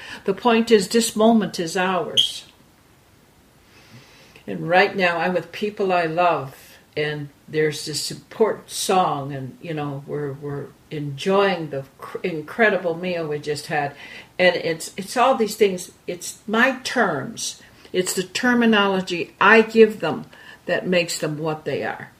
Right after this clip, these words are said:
Not somebody looking at me and thinking I'm strange 'cause I'm singing after dinner. Okay? Sometimes when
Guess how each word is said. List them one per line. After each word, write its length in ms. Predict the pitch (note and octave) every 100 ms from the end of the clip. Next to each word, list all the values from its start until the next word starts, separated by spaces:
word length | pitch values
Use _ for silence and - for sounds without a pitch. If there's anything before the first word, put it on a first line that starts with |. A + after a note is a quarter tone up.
| _ _ _ _ _ _ _
Not 260 | F3+ F3+ F3
somebody 400 | - F3 E3 E3
looking 320 | F3+ F3+ D#3
at 140 | C#3
me 220 | E3 D#3+ D#3
and 120 | D3
thinking 300 | D#3 C#3 C3+
I'm 140 | C#3
strange 420 | C#3 - F3+ D3
'cause 220 | - C#3 C#3
I'm 160 | C#3+
singing 420 | C#3 F3 E3 C#3
after 340 | B2+ - - -
dinner. 380 | D#3+ D3 - - _ _ _ _ _ _ _ -
Okay? 440 | C3+ - D3 C3+ - - - -
Sometimes 1000 | - A#3 B3 B3 - B3 A3+ F#3 -
when 300 | - E3 D#3+